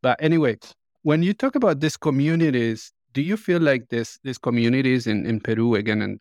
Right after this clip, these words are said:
all these emerging countries, um, are they siloed in their community? Because as soon as they go out of their community, they cannot use Bitcoin anymore. Is that a problem for them?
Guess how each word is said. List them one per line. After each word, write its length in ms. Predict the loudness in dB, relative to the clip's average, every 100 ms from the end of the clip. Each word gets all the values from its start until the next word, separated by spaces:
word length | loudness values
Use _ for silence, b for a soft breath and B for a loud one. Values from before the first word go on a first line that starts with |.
| -6
all 100 | -6
these 220 | -6 -6
emerging 360 | -4 -4 -6 -6
countries, 460 | -6 -4 -8 -10 _ -10
um, 240 | -8 -8 -16 _ _ -6
are 100 | -4 0
they 180 | 0
siloed 800 | -2 -2 0 2 2 2 2 0 -4
in 220 | -4 -2
their 240 | -2 -4 -6 -8
community? 640 | -6 -4 -4 -4 -4 -4
Because 400 | -8 -8 -6 -8 -10
as 80 | -8
soon 160 | -4 -4
as 120 | -2
they 140 | -4
go 160 | -2 -2
out 200 | 0 -2
of 100 | -4
their 120 | -6
community, 360 | -6 -4 -4 -4
they 120 | -6
cannot 340 | -6 -4 -4 -4
use 180 | -8 -8
Bitcoin 420 | -12 -8 -6 -4
anymore. 420 | -2 -2 -4 -4
Is 140 | -6 -2
that 180 | -2 -2
a 60 |
problem 380 | -6 -10 -8 -10
for 160 | -8 -10
them? 200 | -10